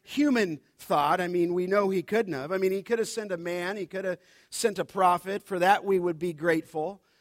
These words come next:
I suppose he could have, in, in the mind and heart of God, sent an angel to accomplish this, but he doesn't, and you know that. There's an absolute necessity. He sends his own son, eternally begotten from his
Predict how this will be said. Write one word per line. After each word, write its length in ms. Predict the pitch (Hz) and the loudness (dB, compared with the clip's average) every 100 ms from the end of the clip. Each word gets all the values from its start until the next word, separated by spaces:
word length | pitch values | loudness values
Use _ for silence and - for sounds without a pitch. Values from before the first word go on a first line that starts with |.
| _ | _
I 100 | - | -2
suppose 500 | 180 214 175 220 226 | -2 -4 -4 -2 -2
he 140 | - 208 | -4 -10
could 240 | - 226 | -4 -2
have, 180 | 220 180 | -2 -2
in, 220 | 208 185 - _ _ | -4 -6 -12 _ _
in 180 | - 196 | -6 -2
the 100 | 180 | 0
mind 340 | 185 202 214 | 2 2 2
and 100 | 185 | -2
heart 280 | 170 214 208 | 0 2 2
of 120 | 165 | 0
God, 300 | 214 214 196 | 4 6 6
sent 320 | - - 233 | 2 -4 -4
an 140 | 196 180 | -4 -4
angel 640 | 208 247 196 165 160 233 - _ _ _ | -2 -2 0 0 0 -2 -8 _ _ _
to 200 | 202 - | -6 -2
accomplish 680 | 175 - 202 180 180 175 - | -4 0 2 2 -2 -6 -6
this, 300 | 170 196 - | -6 -6 -6
but 160 | - 220 | -4 -4
he 100 | 226 | 0
doesn't, 480 | 277 285 165 - | 0 0 -4 -14
and 100 | 160 | -12
you 120 | 196 254 | -8 -4
know 220 | 240 233 | -2 -2
that. 500 | 117 98 95 - - _ _ _ _ | -4 -12 -20 -20 -20 _ _ _ _
There's 180 | 208 180 | -2 0
an 100 | 214 | 2
absolute 500 | 214 226 - 233 220 | 2 2 -2 -6 -4
necessity. 760 | 202 - 214 208 - 143 120 - - - | -4 -2 -2 -2 -6 -12 -14 -16 -20 -10
He 160 | 240 220 | -6 -4
sends 560 | - - 269 294 - | -4 -2 0 0 -2
his 260 | 233 208 - - | -6 -8 -8 -4
own 460 | 247 277 294 285 - _ | -2 2 2 0 -2 _
son, 760 | - - - 240 175 135 160 180 _ _ _ _ _ | -6 -4 0 0 0 -2 -8 -12 _ _ _ _ _
eternally 960 | 262 226 - - 262 294 294 285 277 | -2 0 -4 -6 -4 -2 0 -2 -4
begotten 680 | 214 226 180 220 240 247 247 | -6 -6 -2 4 4 2 -4
from 300 | - 240 226 | -4 0 0
his 300 | 208 208 156 | -2 -4 -6